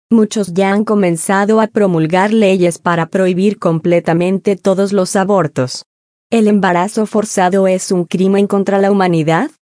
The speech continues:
tuiteó Ocasio-Cortez dos días después de la noticia.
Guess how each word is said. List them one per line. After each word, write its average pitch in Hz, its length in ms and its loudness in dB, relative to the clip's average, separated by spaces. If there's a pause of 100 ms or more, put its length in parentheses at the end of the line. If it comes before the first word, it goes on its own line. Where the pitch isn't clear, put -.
(120)
tuiteó 208 440 2
Ocasio-Cortez 196 960 0
dos 226 260 0
días 196 360 -2
después 196 500 -2
de 214 80 2
la 214 100 2
noticia. 180 680 0